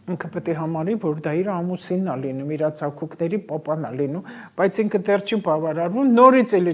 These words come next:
ճյուղը գցում ա ներքև, նոր էլ էդ, էդ արծիվը նորից էլի բռն-, բռնում, օդում էլի բարձր, մի քանի անգամ էդպես գժվացնում այն էկ-, էգին,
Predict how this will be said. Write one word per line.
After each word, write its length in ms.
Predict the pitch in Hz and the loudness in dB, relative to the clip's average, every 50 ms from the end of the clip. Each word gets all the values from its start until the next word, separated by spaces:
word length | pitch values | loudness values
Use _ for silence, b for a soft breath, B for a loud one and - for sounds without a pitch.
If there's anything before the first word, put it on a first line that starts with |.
| 160 - | -2 -4
ճյուղը 260 | 170 160 160 151 143 - | -6 -6 -6 -8 -10 -12
գցում 340 | - - - - 185 165 147 | -14 -16 -12 -10 -8 -6 -6
ա 120 | 151 160 139 | -6 -8 -6
ներքև, 440 | 127 151 147 - - 151 113 - - | -6 -6 -6 -4 -4 -6 -6 -4 -2
նոր 260 | 180 208 240 254 254 247 | 4 6 8 8 10 10
էլ 160 | 220 196 180 170 | 8 8 6 4
էդ, 180 | 160 - 170 | 2 0 -2
էդ 160 | 165 156 - 170 | -2 2 4 4
արծիվը 420 | 160 160 160 - 175 160 156 170 165 | 4 4 2 0 -2 -2 0 0 0
նորից 400 | 175 180 175 170 180 170 175 170 | 2 2 4 4 2 2 0 0
էլի 160 | 165 165 165 151 151 - - _ - | 0 0 0 -2 -6 -10 -10 _ 0
բռն-, 280 | 220 220 240 247 240 226 226 202 190 190 | 2 2 2 2 0 2 2 2 2 2
բռնում, 420 | 185 208 202 220 247 269 294 311 302 B B B B B B B B B B | 2 0 0 2 2 2 2 2 0 B B B B B B B B B B
օդում 400 | - 247 269 262 - 330 311 277 226 | 4 4 4 4 4 4 4 6 6
էլի 180 | 208 214 208 - | 6 4 4 4
բարձր, 420 | - 180 180 180 - - 196 185 196 208 | 4 4 2 2 2 0 0 0 2 4
մի 120 | 247 294 294 294 - | 4 4 4 2 0
քանի 380 | - 247 233 240 247 247 233 226 214 | -2 0 0 0 2 0 0 0 0
անգամ 400 | 208 196 196 - 202 180 185 185 175 175 | 0 -2 -2 -4 -4 -2 -2 -2 -2 -4
էդպես 640 | 170 175 - - - 240 247 277 302 311 302 - - B B B B B B B B B - - | -4 -6 -8 0 4 6 6 8 6 4 0 -2 -8 B B B B B B B B B -10 -8
գժվացնում 640 | 143 143 165 156 165 165 165 - 180 175 170 160 131 | -6 -4 -4 -2 -4 -4 -6 -8 -6 -6 -4 -4 -6
այն 160 | 127 131 135 | -6 -6 -6
էկ-, 240 | 131 127 131 - - - _ _ - - - _ _ _ _ _ _ _ - | -8 -8 -10 -12 -18 -20 _ _ -20 -20 -20 _ _ _ _ _ _ _ -6
էգին, 400 | 151 143 131 131 - - 147 143 | -6 -4 -4 -4 -6 -8 -8 -8